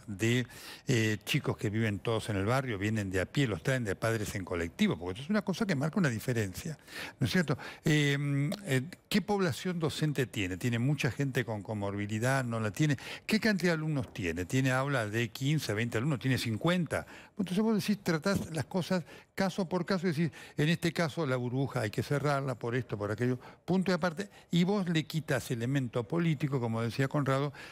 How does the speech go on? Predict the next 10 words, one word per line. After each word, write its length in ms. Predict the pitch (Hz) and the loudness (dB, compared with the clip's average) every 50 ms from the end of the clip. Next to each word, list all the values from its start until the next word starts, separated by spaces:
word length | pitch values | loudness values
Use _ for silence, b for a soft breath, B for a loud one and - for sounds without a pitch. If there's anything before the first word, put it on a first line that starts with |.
| B B | B B
trabajás 600 | - 160 160 151 151 139 - - 175 156 - - - - | 0 2 4 4 2 0 0 -2 -4 -4 -4 -8 -8 -2
en 220 | 160 143 135 139 | 0 2 2 2
la 80 | 131 120 | 2 2
evidencia. 400 | 117 117 110 104 101 - - 147 | 2 2 2 0 -2 0 0 0
Si 140 | 135 - 202 | 2 2 2
vos 100 | 240 - | 2 4
trabajás 300 | 220 185 165 147 180 180 | 2 2 2 2 2 2
en 80 | 175 | 2
la 60 | 165 | 2
evidencia, 520 | 170 170 196 226 240 214 - - 220 160 | 2 2 4 2 2 2 2 0 0 0